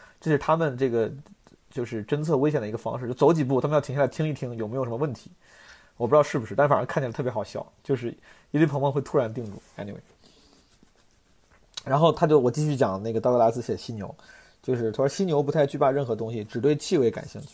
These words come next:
这个前提很重要。然后后来他们就终于找到了一个，一只白犀牛。哦，对，这个白犀牛，他还，他还解释说白犀牛啊其实是个误译，因为你们会发现白犀牛也是灰色的，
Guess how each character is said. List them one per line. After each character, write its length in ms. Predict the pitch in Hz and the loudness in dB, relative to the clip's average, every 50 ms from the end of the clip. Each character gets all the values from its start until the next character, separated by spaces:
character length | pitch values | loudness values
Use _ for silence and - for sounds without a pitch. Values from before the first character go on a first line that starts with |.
| - - | -10 -4
这 100 | - 160 | 0 0
个 60 | 147 | 0
前 160 | - - 131 | 0 0 -2
提 80 | 139 147 | -4 -4
很 100 | 127 107 | -4 -4
重 160 | - 127 113 101 | -6 -6 -6 -6
要。 60 | 107 107 - - - - - - - - _ _ | -8 -12 -14 -18 -20 -20 -20 -20 -20 -20 _ _
然 100 | - 123 | -6 -6
后 60 | 123 - | -2 2
后 100 | 156 143 | 4 4
来 60 | 143 | 4
他 80 | 156 | 2
们 100 | 143 135 | 0 0
就 260 | 135 143 139 131 117 - - - _ _ - _ _ _ - | 2 2 2 2 0 -2 -8 -14 _ _ -20 _ _ _ -2
终 180 | - 170 170 | -2 0 0
于 60 | 160 143 | 0 2
找 100 | 147 120 | 2 2
到 120 | 117 123 | 2 2
了 80 | 120 120 | 2 0
一 60 | 113 | 0
个， 60 | 120 | -2
一 120 | - 135 127 | -4 -4 -4
只 100 | 113 123 | -6 -6
白 160 | 101 - 95 | -6 -6 -6
犀 140 | 98 - 117 | -6 -8 -12
牛。 160 | 104 101 - _ _ _ _ _ _ _ - | -14 -14 -16 _ _ _ _ _ _ _ -4
哦， 140 | 123 131 131 | -2 -2 0
对， 160 | 156 165 165 | 0 0 0
这 60 | 160 | 0
个 60 | 160 | 2
白 160 | - - 139 147 | 2 2 2 2
犀 120 | 156 165 | 0 -2
牛， 200 | 147 139 139 131 - _ _ _ _ | -2 -2 -2 -4 -6 _ _ _ _
他 140 | - - 151 | 0 2 2
还， 80 | 160 156 | 2 0
他 220 | - - - 156 | -2 -4 -2 0
还 80 | 156 156 | 0 0
解 180 | - 147 113 | 0 0 -2
释 140 | 104 - 127 | -2 -4 -2
说 140 | 113 151 151 | 0 0 0
白 180 | - 139 127 | 2 0 -2
犀 140 | 135 - 165 | -2 -2 -4
牛 120 | 147 127 110 | -6 -6 -6
啊 120 | 104 101 | -6 -6
其 120 | - - 131 | -6 -4 -4
实 40 | 131 | -2
是 60 | 156 | 0
个 80 | 156 143 | 0 0
误 220 | 151 185 180 139 | 0 -2 -4 -6
译， 140 | 117 110 104 | -6 -6 -8
因 180 | - 123 165 202 | -6 0 2 2
为 80 | 220 | 2
你 100 | 220 175 | 2 0
们 160 | 127 117 131 | -4 -6 -4
会 140 | - - 156 | -4 -2 0
发 160 | 156 160 151 | 2 0 0
现 120 | 151 160 123 | 0 -2 -4
白 140 | - 120 139 | -2 -4 -4
犀 140 | - - | -2 -4
牛 100 | 151 151 | -4 -4
也 140 | 143 117 104 | -4 -4 -6
是 80 | 104 117 | -8 -4
灰 160 | - 139 127 | -2 -2 -2
色 180 | 123 - 123 - | 0 -2 -4 -4
的， 80 | - | -6